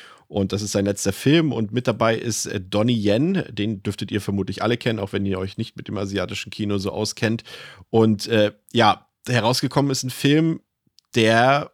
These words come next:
in China, glaub ich, so ziemlich fast alle Kinorekorde gebrochen hat, die man brechen kann. Das ist irgendwie,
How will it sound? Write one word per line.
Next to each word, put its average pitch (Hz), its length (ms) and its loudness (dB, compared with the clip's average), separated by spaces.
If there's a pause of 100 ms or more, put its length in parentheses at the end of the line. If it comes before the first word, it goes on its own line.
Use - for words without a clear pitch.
(540)
in 120 180 -4
China, 139 640 2 (840)
glaub 123 160 0
ich, 120 60 0
so 131 140 0
ziemlich 135 380 -4
fast - 220 -2
alle 123 280 2
Kinorekorde 107 640 0
gebrochen 104 360 -2
hat, 107 200 -2
die 107 60 -4
man 101 200 -4
brechen 104 280 -4
kann. 101 200 -2
Das 101 100 -6
ist 101 120 -8
irgendwie, 104 340 -4